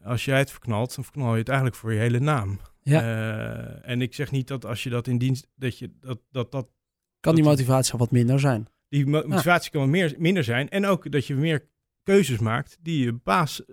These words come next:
Speaker 1: eigenlijk v-, belangrijk vindt of je
Speaker 2: Ja.
Speaker 1: werkgever belangrijk vindt. Eh, wat soms, eh, in mijn geval wel eens, eh, tegenstrijdigheden gaf.
Speaker 2: Ja, dat kan wel fractie ople-,
Speaker 1: Ja.
Speaker 2: frictie opleveren.
Speaker 1: Ja, dus, eh,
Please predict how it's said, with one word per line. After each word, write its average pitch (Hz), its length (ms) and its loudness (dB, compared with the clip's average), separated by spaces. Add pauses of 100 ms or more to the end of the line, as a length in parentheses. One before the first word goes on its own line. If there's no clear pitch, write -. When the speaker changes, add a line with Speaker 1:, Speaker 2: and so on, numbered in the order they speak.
(120)
Speaker 1:
eigenlijk 139 360 -4
v-, - 160 -20
belangrijk 127 540 0
vindt 110 240 -6
of 123 100 -8
je 127 60 -4
Speaker 2:
Ja. 120 80 2
Speaker 1:
werkgever 135 520 -2
belangrijk 110 380 -8
vindt. - 340 -18 (880)
Eh, 123 680 2
wat - 320 -2
soms, 160 440 -2
eh, 123 160 -8 (200)
in 120 160 -4
mijn 151 220 2
geval 113 320 -4
wel 113 160 -4
eens, 123 220 -4
eh, 131 300 -6
tegenstrijdigheden 135 1000 -4
gaf. 113 200 -4
Speaker 2:
Ja, 156 60 0
dat 143 100 0
kan 160 140 0
wel 110 120 0
fractie 143 340 -2
ople-, 123 260 -2 (140)
Speaker 1:
Ja. 127 100 -6
Speaker 2:
frictie 147 320 -4
opleveren. 117 480 -6 (540)
Speaker 1:
Ja, - 200 -14 (260)
dus, - 260 -10
eh, 117 260 0